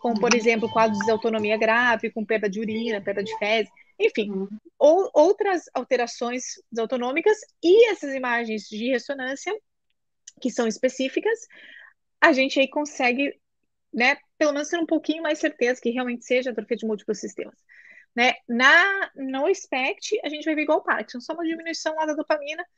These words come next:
Speaker 1: né, da, é, mas a gente não tem algo específico pra atrofia de múltiplos
Speaker 2: Uhum.
Speaker 1: sistemas. Como eu falei, na ressonância, sim, assim como o P S P.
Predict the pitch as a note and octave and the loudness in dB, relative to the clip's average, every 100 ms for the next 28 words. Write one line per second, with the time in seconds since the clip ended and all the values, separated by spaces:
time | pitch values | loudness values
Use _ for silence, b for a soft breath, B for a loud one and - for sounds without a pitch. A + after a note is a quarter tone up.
0 | b b _ - B3 D4+ D4+ A#3 A#3 - | b b _ -4 0 0 -2 -2 -2 -4
1 | - - A3 A3 - _ _ _ _ _ | -6 -2 0 0 -2 _ _ _ _ _
2 | _ - A#3+ A#3+ A#3+ C4+ C4 C4 B3+ B3+ | _ -4 -2 -2 -4 -6 -2 0 2 0
3 | C4+ - C4 - C4 - - C#4+ C4 B3+ | -2 -4 -6 -4 -6 -6 -8 -6 -6 -8
4 | - C4+ C4+ G3+ G#3+ E4+ - A3+ A3+ - | -8 -6 -4 -6 -4 -4 -2 -4 -4 -14
5 | _ b _ _ _ B3 B3 C#4+ A#3+ G#3+ | _ b _ _ _ -2 0 6 6 6
6 | A3 C4+ C4 - B3 A#3 A#3+ D#4 D4+ D4+ | 2 2 0 0 0 0 -2 -4 -4 -4
7 | G#3+ - A3 A#3+ C4+ C4+ C#4+ C4+ - E4 | -4 -6 -4 -2 0 0 2 2 2 -2
8 | D4+ A3+ | 0 -4